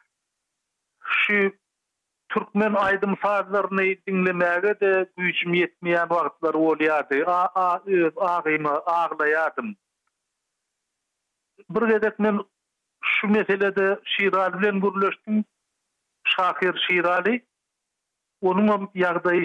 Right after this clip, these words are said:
şeýleken. Aglaýanlygyny, şu zatlara bir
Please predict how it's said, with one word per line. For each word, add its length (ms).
şeýleken. 680
Aglaýanlygyny, 1200
şu 220
zatlara 560
bir 100